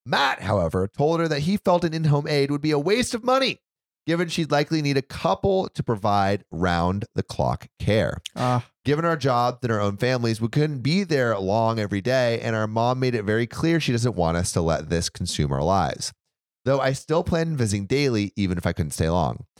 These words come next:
Speaker 1: There were also arguments over mom not wanting to be kept alive by machines as well as organ donation.
Speaker 2: Hmm.
Speaker 1: Given Matt's clear intention to ignore our mother's wishes, she chose me.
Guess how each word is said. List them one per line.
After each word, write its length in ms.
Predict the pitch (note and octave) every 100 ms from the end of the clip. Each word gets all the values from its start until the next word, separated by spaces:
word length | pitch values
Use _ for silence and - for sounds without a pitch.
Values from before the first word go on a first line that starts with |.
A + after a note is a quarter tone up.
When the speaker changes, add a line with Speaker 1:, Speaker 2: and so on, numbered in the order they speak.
| _ _ -
Speaker 1:
There 120 | B2+
were 140 | C#3
also 300 | C3+ C#3+ F3
arguments 460 | - A#2 A2 A#2 -
over 240 | G2 F#2 F#2
mom 420 | G#2 A#2+ A2 G#2+
not 200 | F#2+ E2
wanting 240 | D#2+ F2
to 80 | F2+
be 80 | F2
kept 260 | - D#2+ -
alive 500 | F2 A#2 C#3+ B2+ A2
by 120 | G2+
machines 680 | G2 G#2+ - A#3 F#3+ D#3+ D3+
as 240 | - G2+
well 320 | F2 D2+ D2 -
as 140 | F2 -
organ 340 | A2 B2+ A#2+ F2
donation. 460 | B1+ A#1+ - - - _ _ _ _ _ _
Speaker 2:
Hmm. 160 | D3+ C3 -
Speaker 1:
Given 240 | D#3+ G3
Matt's 240 | F#3+ E3 -
clear 280 | - E3 F#3
intention 380 | E3+ A#2 B2+
to 120 | A#2 G#2
ignore 320 | F#2 F#2+ G2+
our 120 | F2+
mother's 320 | E2+ D#2+ D#2+
wishes, 460 | C3+ D3 G#2 G2+ - _ _ -
she 120 | F#3+
chose 220 | A3 G#3+
me. 200 | B3+ A#3+